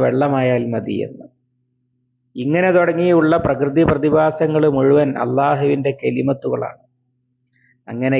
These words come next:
എത്ര, എത്ര കോടാന കോടി ജന്തുജാലങ്ങൾ, എത്ര കോടാന കോടി വസ്തുക്കൾ, അവയെക്കുറിച്ചെല്ലാം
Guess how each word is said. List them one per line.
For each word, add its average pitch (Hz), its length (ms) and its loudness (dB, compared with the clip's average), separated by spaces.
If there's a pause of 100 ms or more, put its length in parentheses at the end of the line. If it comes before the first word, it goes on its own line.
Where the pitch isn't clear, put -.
(100)
എത്ര, - 220 -4 (400)
എത്ര - 280 -6 (300)
കോടാന 127 460 0 (160)
കോടി 127 300 0 (140)
ജന്തുജാലങ്ങൾ, 117 840 -2 (220)
എത്ര - 220 -10 (180)
കോടാന 123 360 -2 (140)
കോടി 120 300 -4
വസ്തുക്കൾ, - 540 -12 (1120)
അവയെക്കുറിച്ചെല്ലാം 170 1080 2